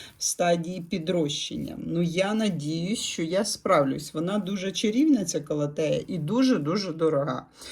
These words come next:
коли вона велика. А маленька, звичайно, вона вартує не стільки. Дивіться, яка красунечка. Поки дуже всі гарненькі.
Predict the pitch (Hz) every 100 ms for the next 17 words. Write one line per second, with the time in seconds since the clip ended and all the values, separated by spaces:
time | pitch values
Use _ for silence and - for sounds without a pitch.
0 | - - 185 180 214 175 151 151 151 143
1 | 135 131 - 147 156 185 262 269 226 147
2 | 139 147 - 226 233 202 160 151 160 175
3 | 220 214 - - - - 180 165 190 -
4 | 202 208 160 165 170 - 143 131 - -
5 | - - - _ _ _ _ _ _ _
6 | _ _ 160 143 135 143 - 151 - 147
7 | - 151 147 - 269 311 311 277 - 285
8 | 285 285 285 285 277 262 262 - - -
9 | - _ - - - _ - 208 214 -
10 | 214 180 185 202 226 - - 196 196 220
11 | 208 208 147 147 143 147 151 - 147 139